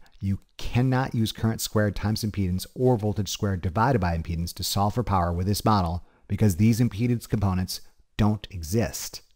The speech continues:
They're just a way of modeling the winding's behavior at different points on the speed torque curve.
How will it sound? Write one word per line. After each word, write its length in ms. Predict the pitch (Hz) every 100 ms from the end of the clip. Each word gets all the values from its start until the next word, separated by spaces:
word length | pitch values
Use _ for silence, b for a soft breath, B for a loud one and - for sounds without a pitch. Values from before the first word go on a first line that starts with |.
| _ _ -
They're 120 | 98
just 360 | 78 107 104 -
a 60 |
way 180 | 95 98
of 160 | 90 -
modeling 400 | 98 101 98 92
the 80 |
winding's 400 | 87 92 104 107
behavior 400 | - 107 98 87
at 80 | 87
different 260 | 104 101 95
points 300 | 92 90 -
on 180 | 101 104
the 60 |
speed 260 | 104 90 85
torque 220 | 90 -
curve. 420 | - 110 78 -